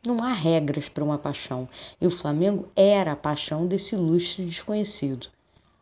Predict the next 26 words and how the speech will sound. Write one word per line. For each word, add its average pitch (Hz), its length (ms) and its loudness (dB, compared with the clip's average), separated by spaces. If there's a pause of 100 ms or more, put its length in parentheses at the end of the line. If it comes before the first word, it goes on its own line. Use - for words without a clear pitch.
(640)
Quem 294 140 4
passasse 175 680 -2
pelo 156 260 -4
corredor 151 600 0
notaria 208 680 2
a - 20 2
moça 170 400 0
roendo 170 420 2
as 170 180 6
unhas 165 260 2
de - 60 -14
curiosidade. 175 800 -2 (640)
E 262 80 2
notou. 170 560 4 (600)
Foi 202 300 2
descoberta 170 760 -2
pelo 180 240 2
porteiro, 175 680 -2 (220)
que - 100 -10
queria 202 380 0
saber 170 420 0
se - 160 -4
ela 208 120 0
estava 220 340 -4
perdida 190 560 2
ali. 131 260 -2